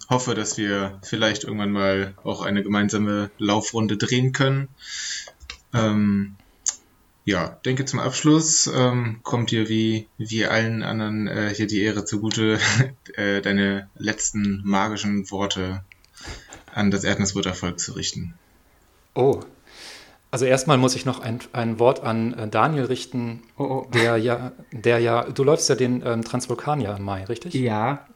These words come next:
Speaker 3: das, äh, ja. <laughs>
Speaker 2: Genau, ähm, fang früh an zu trinken. <laughs> Und, ähm, und das Rennen,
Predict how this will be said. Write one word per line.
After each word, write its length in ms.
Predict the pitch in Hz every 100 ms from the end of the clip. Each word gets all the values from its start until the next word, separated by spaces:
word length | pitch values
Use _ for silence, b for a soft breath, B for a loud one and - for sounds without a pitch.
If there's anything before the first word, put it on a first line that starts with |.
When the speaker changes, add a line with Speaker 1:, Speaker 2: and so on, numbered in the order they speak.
| _
Speaker 3:
das, 320 | - 110 -
äh, 320 | - 110 107 107 -
ja. 260 | 113 98 101 -
<laughs> 320 | 208 - 220 - B B B B B B B _ _ _ _ _ -
Speaker 2:
Genau, 340 | 117 113 104 -
ähm, 540 | 113 110 110 110 110 - - -
fang 340 | - 135 151
früh 280 | - 151 170
an 120 | 135
zu 120 | - -
trinken. 420 | 123 123 - -
<laughs> 840 | - - - - - - 160 - 135 - 143 - B B B B
Und, 360 | 135 135 139 139 127
ähm, 440 | 123 120 120 120
und 180 | 127 -
das 260 | 123 - 110
Rennen, 360 | 120 135 139